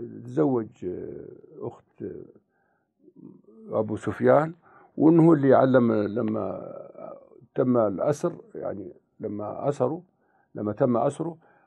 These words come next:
هو علم الصحابة الكرام القراءة والكتابة. وبذلك تكون انتهينا من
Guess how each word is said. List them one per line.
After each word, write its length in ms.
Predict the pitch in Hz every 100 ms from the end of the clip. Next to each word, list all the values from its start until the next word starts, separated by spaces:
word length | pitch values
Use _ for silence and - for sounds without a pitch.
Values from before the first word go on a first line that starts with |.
| -
هو 100 | 147
علم 460 | 120 139 131 120 117 -
الصحابة 680 | - 107 - - 104 127 110
الكرام 440 | - 117 117 110
القراءة 640 | 98 107 113 113 107 107 - _ -
والكتابة. 720 | 107 - 110 - 107 98 101 _ _ _ _ _
وبذلك 1120 | - 110 104 - - 127 123 113 107 107 104 98 _ _ -
تكون 280 | 95 135 120
انتهينا 800 | 101 104 107 120 123 113 110 113
من 320 | 113 127 123